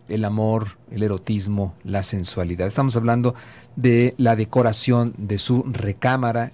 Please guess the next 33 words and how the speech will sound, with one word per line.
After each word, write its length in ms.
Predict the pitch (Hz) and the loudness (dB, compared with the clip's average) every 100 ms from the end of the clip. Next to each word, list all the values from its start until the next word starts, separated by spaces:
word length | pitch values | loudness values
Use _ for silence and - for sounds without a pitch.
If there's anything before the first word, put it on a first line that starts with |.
| - | -10
de 120 | 120 | -8
su 160 | - 123 | -8 -2
casa 300 | 151 147 139 | 0 0 -2
en 80 | 120 | -6
general, 560 | - 110 110 120 127 - | -6 -6 0 0 0 -2
pero 160 | 113 110 | -4 -2
de 100 | 101 | -4
su 140 | 117 | -4
recámara 500 | 110 - 131 135 120 | -4 0 0 2 -2
en 80 | 113 | -2
especial, 600 | 107 110 - 127 127 131 - - - - - | -6 -6 -2 0 0 -2 -14 -20 -20 -20 -2
para 220 | 120 117 | 0 2
vivir 340 | 110 113 127 - | 0 0 -2 -2
el 160 | 120 104 | -2 0
amor 320 | 107 117 - | 0 -2 -4
en 200 | 101 98 | -6 -6
pareja. 520 | 90 90 87 87 - 85 - - - - - - - - - 135 | -2 -2 -2 -4 -8 -10 -16 -20 -20 -20 -20 -20 -20 -20 -6 0
Y 60 | |
bueno, 240 | 127 156 160 | 2 2 0
pues 160 | 101 | -8
también 300 | 98 101 117 | -6 -2 0
influye 580 | 127 107 113 110 123 135 - - - | 0 -2 -2 0 0 -2 -8 -20 -4
los 260 | 113 110 110 | 2 4 4
rituales 720 | 107 - 131 151 165 127 - | 0 2 2 4 0 -2 -4
que 80 | 113 | -4
vamos 320 | 113 117 - | -4 -4 -4
teniendo 680 | 107 107 113 117 113 107 98 - - | -4 0 0 0 0 -2 -4 -10 -10
antes 360 | - 117 107 107 | -4 -2 -2 -2
de 60 | 101 | 0
dormir, 580 | 104 104 127 135 139 - - - - - | -2 0 2 2 0 -6 -20 -20 -20 -4
eh, 720 | 113 107 104 101 101 98 101 - - - - - | 0 2 2 0 -2 -4 -6 -10 -20 -20 -20 -2
por 160 | 113 104 | 0 2
supuesto, 800 | 120 107 139 139 - 127 131 | -2 2 2 2 0 -2 -2